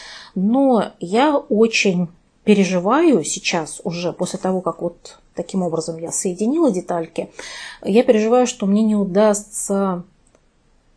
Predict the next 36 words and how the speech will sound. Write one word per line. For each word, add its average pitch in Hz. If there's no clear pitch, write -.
вывернуть 208
шарик 294
через 185
вот 185
это 254
маленькое 202
отверстие, 196
потому 196
что 196
он 233
проклеен, 262
он 202
довольно-таки 196
такой 190
плотненький, 226
и 208
вот 202
я 190
не 185
уверена, 208
что 196
у 180
меня 185
это 190
получится, 208
поэтому 202
у 202
меня 202
сейчас, -
э, 185
дилемма, 190
м, 180
в -
том 185
плане, 185
что 180